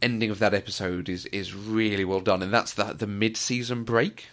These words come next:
So that episode was aired August twenty-third, and it ends with John floating above Earth. Just him, no ship,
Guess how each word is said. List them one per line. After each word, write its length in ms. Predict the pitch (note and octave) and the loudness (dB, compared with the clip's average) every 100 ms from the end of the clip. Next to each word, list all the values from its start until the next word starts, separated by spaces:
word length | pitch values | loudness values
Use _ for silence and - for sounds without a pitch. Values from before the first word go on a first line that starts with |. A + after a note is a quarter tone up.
| - | -20
So 380 | - - G2+ F#2+ | -6 2 4 4
that 200 | F#2 A#2+ | 2 2
episode 380 | A#2+ A2+ A#2 G#2 | 2 0 0 2
was 140 | G#2 G#2 | 0 0
aired 420 | G2 G2 G2 - - | 2 4 2 -2 -2
August 280 | G2+ F#2+ - | -2 -2 -4
twenty-third, 640 | G2 G2+ - F#2 F2 F2+ - _ _ - - - - - | -6 -6 -2 0 0 -4 -8 _ _ -20 -20 -20 -16 -4
and 120 | G2 | 0
it 80 | - | 2
ends 280 | G#2+ G2 F#2 | 0 0 -2
with 200 | F#2+ F#2 | -4 0
John 420 | - F#2+ G2 F2+ - | 2 4 2 -4 -8
floating 760 | - - A2+ G#2+ - F#2+ F2+ | -12 -2 2 2 0 -2 -2
above 280 | - - F#2 | -4 -2 2
Earth. 400 | F#2+ F2+ C3 - _ - | 4 4 0 -6 _ -2
Just 200 | G#3+ G3 | 0 2
him, 240 | D#3+ A2 A2+ | 4 2 0
no 180 | A#2+ C3+ | -2 2
ship, 380 | - - F2+ | 4 4 0